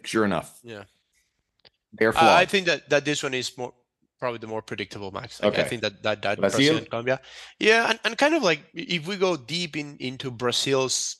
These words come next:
Speaker 2: problems and, or, or why they have failed to spot their problems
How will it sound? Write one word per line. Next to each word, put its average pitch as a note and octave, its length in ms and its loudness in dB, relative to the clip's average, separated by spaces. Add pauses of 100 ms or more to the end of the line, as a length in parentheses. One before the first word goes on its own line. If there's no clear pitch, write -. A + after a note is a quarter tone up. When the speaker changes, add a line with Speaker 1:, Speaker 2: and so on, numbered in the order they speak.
(100)
Speaker 2:
problems A#2+ 640 -2
and, G#2 220 -8
or, A2 200 -6
or A2 260 -8 (880)
why C#3 460 4
they C3 160 2
have A#2+ 180 -2
failed C#3 640 0
to B2 80 -14
spot A#2+ 480 -2
their A2+ 260 -6 (460)
problems A#2 720 -4